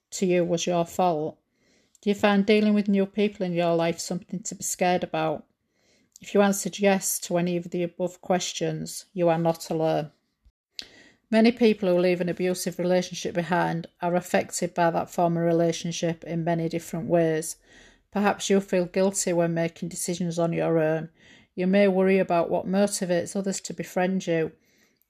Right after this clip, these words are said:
Maybe your children are having to relearn who it is that's the adult in the room now that your ex-partner has gone from their lives. If this all sounds familiar, then the Recovery Toolkit is the book for you.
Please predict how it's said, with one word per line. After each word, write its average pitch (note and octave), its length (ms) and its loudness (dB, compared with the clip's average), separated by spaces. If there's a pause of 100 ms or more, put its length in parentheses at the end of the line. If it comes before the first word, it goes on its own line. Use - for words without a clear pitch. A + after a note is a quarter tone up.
Maybe G3 300 2
your F#3 140 4
children G3 560 -2
are E3 80 -4
having F3 260 -2
to - 160 -8
relearn F3 540 2
who F3 220 -2
it - 200 -6
is F3 180 -6
that's - 280 -12
the F3 140 0
adult F#3 380 0
in D#3+ 140 -6
the D#3+ 80 -4
room D#3+ 320 0
now E3+ 220 0
that D#3 100 -4
your E3+ 240 4
ex-partner D#3 640 -2
has D#3+ 220 -6
gone E3+ 240 -2
from E3 240 -8
their E3+ 180 2
lives. F3+ 580 -2 (720)
If F#3+ 140 -8
this G3 240 0
all F#3 140 2
sounds F3 420 0
familiar, E3+ 600 0 (100)
then E3+ 160 -2
the E3+ 80 0
Recovery F3 480 -4
Toolkit F3+ 600 -2
is D#3+ 140 -8
the E3+ 60 -14
book - 260 -6
for - 140 -4
you. E3+ 340 2